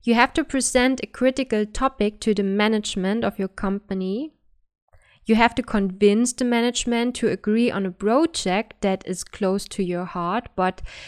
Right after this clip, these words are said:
you also know that some managers have been quite dismissive about this topic in the past, and you're expecting challenging questions and discussions.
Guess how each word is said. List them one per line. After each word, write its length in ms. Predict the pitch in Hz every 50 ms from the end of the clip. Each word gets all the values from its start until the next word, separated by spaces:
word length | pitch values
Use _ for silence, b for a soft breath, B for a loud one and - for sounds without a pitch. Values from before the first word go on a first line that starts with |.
| B B
you 120 | - 226 208
also 460 | 170 196 226 254 247 - - 233 220
know 340 | 214 214 226 233 247 240 220
that 180 | 202 196 196
some 460 | - - - 214 208 220 233 233 226 - -
managers 880 | 202 220 220 214 226 226 220 - - 226 214 208 208 208 208 - - -
have 280 | 220 214 220 233 233 -
been 200 | - 226 220 214
quite 340 | - - 214 202 202 208 -
dismissive 680 | - 208 208 - - 233 247 285 269 - - 175 175 -
about 380 | - 170 - 185 180 180 175
this 140 | - 175 -
topic 400 | - - 196 185 - 180 170 -
in 140 | - 165 165
the 60 | 165
past, 580 | 160 - - - 156 151 156 160 - - - B B B B B B B B B B -
and 200 | 196 208 208 208
you're 140 | 214 226 226
expecting 640 | - 214 - - - 240 233 233 - 226 220 214
challenging 600 | 214 - 233 220 220 220 226 220 - 226 214 214
questions 760 | 214 214 - 247 254 247 247 - - - - 190 175 170 -
and 140 | - 180 175
discussions. 960 | 185 185 - - - - 220 208 - - 170 147 143 - - - - -